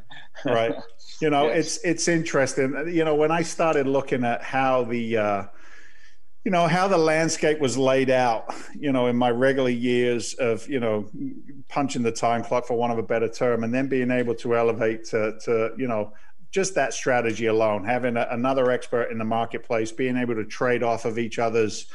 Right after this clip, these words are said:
Speaker 2: uh, skill sets, uh, so that both people win. I, I think, uh, you know, I, I, I just get excited, man. I do. I get excited <laughs> every time I get on a, on a phone call with you.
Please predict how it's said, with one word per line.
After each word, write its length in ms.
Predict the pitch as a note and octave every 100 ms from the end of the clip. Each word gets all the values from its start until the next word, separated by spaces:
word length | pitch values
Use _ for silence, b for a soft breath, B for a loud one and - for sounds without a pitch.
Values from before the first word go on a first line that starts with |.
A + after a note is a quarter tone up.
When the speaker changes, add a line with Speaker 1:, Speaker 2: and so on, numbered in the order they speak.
| B B -
Speaker 2:
uh, 180 | A2+ G#2+
skill 360 | - - B2+ A#2+
sets, 640 | - G#2+ G#2 - - b b b
uh, 160 | A#2 A2
so 200 | G#2+ A#2+
that 180 | A#2 A2+
both 260 | A#2+ A#2
people 360 | - A#2+ A2+ G#2+
win. 420 | A2+ B2 G#2+ G2 G2+
I, 140 | A2+ A#2 A#2
I 40 |
think, 380 | A2+ C3 A2+ -
uh, 280 | A2+ G#2+ G2 -
you 100 | C3
know, 140 | A2+
I, 160 | G2+ -
I, 240 | - - - - B - b b
I 80 | -
just 280 | F3+ B3 -
get 120 | G#3+
excited, 720 | F3+ - - E3+ C3+ G#2+ G2
man. 380 | A#2 B2 C3 C3+
I 120 | C#3+
do. 260 | D3 E3 D3+
I 80 | B2
get 140 | C3+
excited 420 | C3 - D3+ D3
<laughs> 40 | B2
every 220 | - -
time 300 | - - E3 D#3+
I 80 | C#3
get 200 | C#3 C3
on 120 | B2+
a, 200 | B2 A#2 B B B
on 100 | C3
a 80 | B2
phone 380 | A#2+ C#3+ C3+ C3
call 260 | B2+ A#2+ A2+
with 160 | A2
you. 140 | G#2